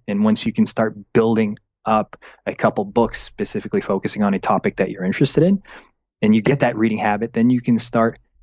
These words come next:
peering into the periphery about, uh, okay, well, what's this, uh, you know, this business stuff, Zero to One, Peter Thiel, like, what's, what's that about? Or, or Ray Dalio, Principles, like, I see that all the time.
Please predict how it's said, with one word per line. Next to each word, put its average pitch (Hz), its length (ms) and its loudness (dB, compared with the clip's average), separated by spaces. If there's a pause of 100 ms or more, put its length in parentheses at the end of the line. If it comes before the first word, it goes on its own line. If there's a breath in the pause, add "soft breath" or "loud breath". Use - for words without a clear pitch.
(120)
peering 123 320 2
into 113 160 -6
the 110 100 0
periphery 120 420 0
about, 104 320 -4
uh, 135 160 -8 (140)
okay, 147 480 2
well, 160 320 0
what's 156 320 -2
this, - 340 0
uh, 147 280 4
you 151 100 0
know, 120 100 4
this 131 140 2
business 131 420 2
stuff, 101 280 0
Zero 127 200 4
to 123 80 2
One, 123 220 2
Peter 120 220 0
Thiel, 113 240 0
like, 101 120 -4
what's, - 240 -4
what's 123 180 -4
that 131 140 4
about? 98 300 -2
Or, 107 180 -4
or 113 60 0
Ray 110 140 2
Dalio, 107 420 0
Principles, 107 480 -6
like, 101 100 -2
I 107 60 0
see 123 160 2
that 110 140 2
all 107 100 0
the 104 60 -2
time. 110 340 2